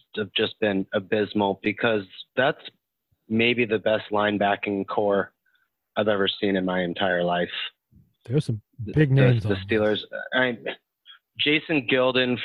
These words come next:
Speaker 1: F-, uh, Ferrier.
Speaker 2: Joey
Speaker 1: I don't know if you guys
Speaker 2: Porter.
Speaker 1: remember Kendrell,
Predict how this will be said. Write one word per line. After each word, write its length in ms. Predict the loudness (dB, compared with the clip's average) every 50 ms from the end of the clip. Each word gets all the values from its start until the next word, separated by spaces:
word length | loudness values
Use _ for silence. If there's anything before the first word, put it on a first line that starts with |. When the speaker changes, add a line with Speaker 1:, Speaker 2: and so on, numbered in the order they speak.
| -8 -8 -6
Speaker 1:
F-, 60 | -2
uh, 220 | 0 2 2 2 0 -2 -6 -18 -20 -20 -20 -20 -20 -18 -8 -2
Ferrier. 760 | 0 2 4 4 4 4 4 4 4 2 2 2 0 -2 -6 _ _ _ -6 -6 -6 -6 -16 -20 -12 -2
Speaker 2:
Joey 180 | 4 6 8 8
Speaker 1:
I 60 | 8
don't 100 | 8 8
know 120 | 6 6 8
if 60 | 8
you 80 | 8
guys 100 | 8 6 6
Speaker 2:
Porter. 40 | 4
Speaker 1:
remember 240 | 2 2 0 -2 -2 -2 -2
Kendrell, 540 | 0 0 0 2 2 2 2 0 0 -4 _